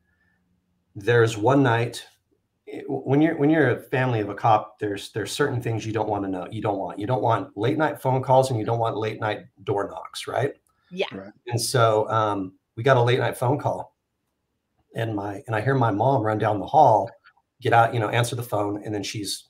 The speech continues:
Speaker 1: she's out the door and she drives off, and it happens within, like, three minutes. And so, you know,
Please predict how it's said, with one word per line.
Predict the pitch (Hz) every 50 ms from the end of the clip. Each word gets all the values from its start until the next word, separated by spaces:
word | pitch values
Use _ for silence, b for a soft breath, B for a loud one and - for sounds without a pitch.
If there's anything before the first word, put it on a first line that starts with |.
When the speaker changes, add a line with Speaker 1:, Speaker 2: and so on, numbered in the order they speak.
| _ _
Speaker 1:
she's | - - 127 98 -
out | 117 117 110 107
the | - 104
door | 113 107 107 104 101
and | 95 95
she | - - 101
drives | - 101 92 87 - -
off, | - 85 - - - - _ _ _ _ _ _ _ _ _
and | - 107
it | 101
happens | 123 123 127 123 113 - 113
within, | 104 - 110 104
like, | 95 92 92 -
three | - - 110 101
minutes. | 82 85 85 80 - - - - - - _ _ _ _ _ _ _ _ _ _ _
And | - 104 101 95
so, | - - 110 101 98
you | 98 95 117
know, | 104 92 98 -